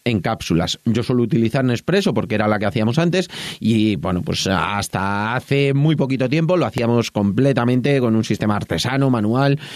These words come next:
que había diseñado yo y es súper, súper sencillo, pero ahora ya tenemos maquinaria como para preparar todas las cápsulas, tanto de Nespresso como de Dolce Gusto. Entonces, eh, las de Dolce Gusto estamos empezando a hacer todas las pruebas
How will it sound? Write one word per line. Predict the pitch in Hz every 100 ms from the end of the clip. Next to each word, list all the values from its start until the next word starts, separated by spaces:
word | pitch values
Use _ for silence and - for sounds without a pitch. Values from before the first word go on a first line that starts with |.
| -
que | - 104 101
había | 98 113 117
diseñado | 117 113 113 113 120 120
yo | 135 139 147 135
y | 113
es | 113 -
súper, | - 165 143 -
súper | 135 120
sencillo, | - 139 170 165 175 - - -
pero | - 143 139
ahora | 135 147
ya | 131 127
tenemos | 127 120 120 110
maquinaria | 131 127 127 131 131 143 147
como | 139 117 101
para | 104 104 104
preparar | - 87 98 120 135 - - -
todas | 131 120
las | 120 -
cápsulas, | 131 117 139 143 143
tanto | 180 202
de | 180
Nespresso | 156 143 131 135 170
como | 156 123
de | 107
Dolce | 107 101
Gusto. | 98 87 82 78 71 - -
Entonces, | - 104 98 123 123 -
eh, | 107
las | 107 104
de | 101
Dolce | 110 123 113
Gusto | 135 175 151
estamos | 98 117 117
empezando | 113 95 95 113 113 113
a |
hacer | 101 113 113
todas | - 127 127
las | 127 131
pruebas | - 156 170 208